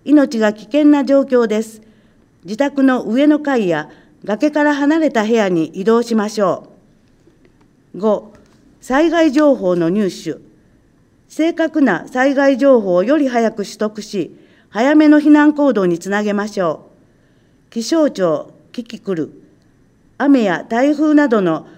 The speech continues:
風水害による災害の危険度を地図上にリアルタイムで確認できます。キューアールコードがあります。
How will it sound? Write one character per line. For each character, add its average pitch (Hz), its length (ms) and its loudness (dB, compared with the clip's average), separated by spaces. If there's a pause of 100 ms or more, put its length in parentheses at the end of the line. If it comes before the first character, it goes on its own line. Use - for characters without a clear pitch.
風 294 220 0
水 320 300 0
害 208 200 2
に 180 100 0
よ 175 120 0
る 175 60 -8
災 226 260 -2
害 254 240 2
の 233 180 -2
危 233 140 -14
険 302 280 2
度 170 160 0
を 156 200 -4 (320)
地 247 160 -6
図 285 160 0
上 285 240 4
に 262 260 2
リ 233 140 2
ア 311 100 2
ル 311 120 -2
タ 311 180 0
イ 254 60 4
ム 190 120 0
で 165 140 -2
確 196 260 -6
認 226 220 0
で 202 140 -6
き 202 120 -8
ま 185 160 -2
す。 - 160 -18 (560)
キ 269 120 -4
ュ 294 100 2
ー 320 100 2
ア 302 40 2
ー 302 40 2
ル 294 80 -2
コ 302 160 0
ー 240 40 2
ド 185 100 0
が 160 100 -4
あ 151 60 -4
り 156 100 -6
ま 156 160 -4
す。 - 240 -20